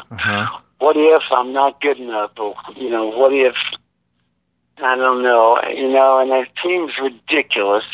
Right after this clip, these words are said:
Speaker 2: because, uh, after you get one, two,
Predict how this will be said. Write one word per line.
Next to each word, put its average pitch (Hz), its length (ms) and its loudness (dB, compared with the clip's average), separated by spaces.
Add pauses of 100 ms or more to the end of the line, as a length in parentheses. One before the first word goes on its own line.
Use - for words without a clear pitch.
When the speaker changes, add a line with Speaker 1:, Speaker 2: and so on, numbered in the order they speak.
(140)
Speaker 2:
because, 123 600 2
uh, 117 380 6 (840)
after 151 360 -2
you 156 160 -4
get 139 240 -2
one, 139 560 0
two, 147 400 -6